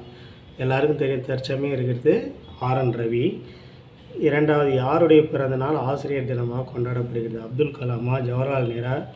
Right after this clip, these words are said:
மகாத்மா காந்தியா, டாக்டர் ராதாகிருஷ்ணன்? டாக்டர் ராதாகிருஷ்ணன்.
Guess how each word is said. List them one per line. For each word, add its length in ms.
மகாத்மா 460
காந்தியா, 420
டாக்டர் 400
ராதாகிருஷ்ணன்? 800
டாக்டர் 340
ராதாகிருஷ்ணன். 680